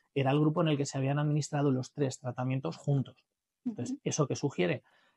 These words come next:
Speaker 1: Que combinar terapias biológicas puede tener un mejor efecto de cara a reparar y o conservar esas estructuras que, que administrar un tratamiento únicamente de forma aislada, ¿no? Eh, lo que pasa es que, bueno, tenemos todavía trabajo por hacer,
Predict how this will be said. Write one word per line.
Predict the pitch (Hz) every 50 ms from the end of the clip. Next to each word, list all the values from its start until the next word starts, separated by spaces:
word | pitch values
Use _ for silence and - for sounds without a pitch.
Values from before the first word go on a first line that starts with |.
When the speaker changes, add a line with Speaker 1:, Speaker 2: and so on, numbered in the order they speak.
| _ _ _ -
Speaker 1:
Que | 120
combinar | - - 120 123 113 113 120 135 139 131 127
terapias | - 147 131 104 127 - 135 123 123 127
biológicas | 131 127 143 175 175 - 190 175 - 190 226 240 - - - _
puede | - 127 123 123 117
tener | 135 135 143 143 147
un | 147 139 135
mejor | 127 117 - - - 131 123 127
efecto | - - 156 147 - - 170 160
de | 139 117 107
cara | 139 135 156 160 170 - -
a | 143 151 175 196 - _ _ _ _ _ _ _ _ _ _ _ _ _ _ -
reparar | 139 131 127 127 - 127 120 131 147 147 - - _ -
y | 156 131 139 - -
o | 147 143 147
conservar | - 143 139 139 - - 143 135 143 151 160 - - _ - _ _ _ _ _ -
esas | - 127 - 143 127 -
estructuras | 139 - - 143 151 151 - - 160 165 180 - - - _ _ _ _ _ _ _ _ _ _ -
que, | 151 135 127 120 117 113 110 110 120 - - _ _
que | - 139 127 120
administrar | 117 117 131 131 123 113 - - 131
un | 127 135
tratamiento | - 135 131 - 131 127 131 131 127 123 135
únicamente | 131 139 143 143 135 139 139 139 139 135 131 127 156
de | 156 139 123
forma | - - 120 117 113
aislada, | 110 104 - - 110 104 104 104 - 113
¿no? | 131 180 - _ - - - - _ _ _ -
Eh, | 143 135 127 123 120 113
lo | 117 117
que | 123 113
pasa | - 110 - -
es | 113 -
que, | - 131
bueno, | 113 117 131 143 _ -
tenemos | 120 113 113 120 117 -
todavía | - 123 120 120 127 135 143 -
trabajo | - 131 123 123 120 - 143 131
por | 143 143
hacer, | 143 139 - 180 190 214 262